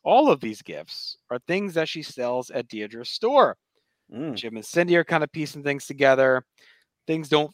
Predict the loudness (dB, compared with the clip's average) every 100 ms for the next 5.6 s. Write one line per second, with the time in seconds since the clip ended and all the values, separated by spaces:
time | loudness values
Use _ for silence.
0 | _ 0 0 2 0 -2 -8 -16 -14 -14
1 | -12 -12 -12 -14 -20 -20 _ _ _ _
2 | -8 -6 -8 -6 -4 -4 -4 -4 -4 -6
3 | -2 -4 -4 -6 -6 -6 -10 -8 -8 -8
4 | -12 -12 -14 -2 2 4 4 2 0 -6
5 | _ -16 -16 -16 -20